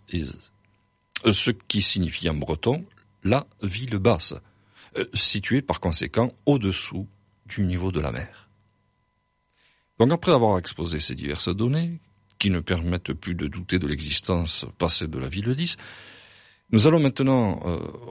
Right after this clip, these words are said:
rappeler certaines découvertes qui, si elles ne concernent pas à proprement parler notre cité engloutie, viennent établir de façon certaine que les côtes bretonnes ont été profondément modifiées par l'invasion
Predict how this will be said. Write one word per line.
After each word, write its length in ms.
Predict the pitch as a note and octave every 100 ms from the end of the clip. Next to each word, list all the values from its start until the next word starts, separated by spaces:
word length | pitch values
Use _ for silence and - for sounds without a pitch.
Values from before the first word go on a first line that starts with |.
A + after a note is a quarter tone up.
| - -
rappeler 720 | - - A#2+ B2 - F2+ D3 C#3+
certaines 440 | - C#3 - D3
découvertes 560 | G2+ A2 - F#2+ C#3+ - F2
qui, 200 | - G2+ -
si 280 | - - D3
elles 120 | G#2
ne 320 | E2+ D#2 D#2 - -
concernent 400 | - G#2+ G#2 F#2
pas 140 | E2 G2
à 40 |
proprement 420 | F#2 - G2+ F2+
parler 300 | E2 D#2 F2
notre 300 | E2+ D#2+ -
cité 320 | - - - D2
engloutie, 440 | D#2+ B2+ - E3+ - - - -
viennent 220 | A#2+ E3+
établir 480 | D#3+ D3 B2+ B2 F#2+
de 60 |
façon 300 | E2 E2 -
certaine 520 | E2 - - C#3+ E3+ D#3
que 80 | -
les 160 | G2 A2
côtes 280 | - E3 A2+
bretonnes 560 | E2+ E2+ - - - - _ _ _ _ _ _ _ _ - -
ont 100 | G2
été 280 | G2+ A#2+ C#3+
profondément 520 | - C#3 A2 F#2 G2+
modifiées 600 | G2 G#2+ G2 F2+ - C3 - - - _
par 240 | - C3 - -
l'invasion 680 | G#2 A#2+ F#2 F#2+ F2 A2+